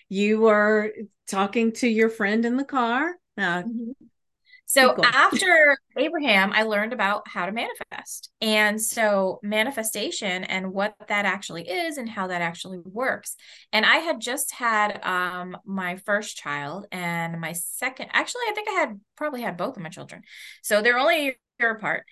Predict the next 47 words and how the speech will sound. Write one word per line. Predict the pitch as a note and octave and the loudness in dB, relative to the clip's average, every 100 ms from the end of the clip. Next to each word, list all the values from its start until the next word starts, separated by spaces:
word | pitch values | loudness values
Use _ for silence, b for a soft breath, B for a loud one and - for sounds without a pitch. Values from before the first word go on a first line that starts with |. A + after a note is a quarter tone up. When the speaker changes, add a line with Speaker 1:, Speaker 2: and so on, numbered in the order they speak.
| B B B | B B B
Speaker 2:
And | G3 G3 | 2 4
we | G#3 | 2
lived | A3 G#3+ G3+ | 0 0 -2
in | F#3+ | -4
Gainesville | F#3 G3 F#3 F3+ | -2 -2 -4 -6
for | E3 | -10
quite | - G#3+ G#3 | -4 0 4
a | |
while, | F#3 F3 F3 F3+ - | 6 6 4 0 -4
uh, | E3+ D#3+ D#3+ | -4 -2 -2
where | D#3+ E3 | -2 0
I | E3 | 0
met | D#3+ | -2
my | E3 | -4
husband, | F3 C4 D4 - E3+ E3 F3 - | 0 2 2 0 -2 -2 -4 -6
and | F#3+ F3+ F3 E3+ E3+ E3+ F3 _ _ - | -4 0 0 0 0 -2 -8 _ _ -10
we | F#3+ G3+ G3+ G3+ G3 | -4 -2 -2 0 0
really | F#3+ A3+ F4 F#4 | -2 -2 0 0
needed | E4 C4+ B3 | 0 2 2
some | G#3 | 0
support. | G3 F3 - - - _ - B G3+ | -2 -4 -8 -10 -12 _ -20 B -8
So | - G#3+ | 4 6
my | G3+ G3 | 8 6
goal | G3 B3+ C4+ | 4 4 6
was | B3+ A3+ | 4 2
to | - G#3 | -2 -2
move | F#3+ | 0
back | F3 F#3+ | 2 0
to | A3 | -2
South | A3 F#3+ G3 | -4 -4 -4
Florida | F3+ F3 F3 E3+ E3+ | -2 0 2 2 2
so | E3+ E3 | 0 -4
my | D#3+ D#3 E3+ | -4 -4 -4
sisters | F#3 F#3 F#3 F#3 | -6 -6 -4 -4
could | F#3+ | -6
be | F3 F3 | -8 -6
close | F3 F3 | -4 -4
to | F3 | -6
my | E3 - | -10 -10
kids, | - D#4+ C4+ B3 A#3 A3 | 0 2 4 2 -2 -4
you | G3 | -6
know, | D#3+ | -6
they | D#3 | -6
could | D#3+ | -10
have | E3 D3+ | -12 -10
their | - - | -8 -4
aunts, | G#3 G3 F#3 F#3+ - | 0 0 -2 -4 -6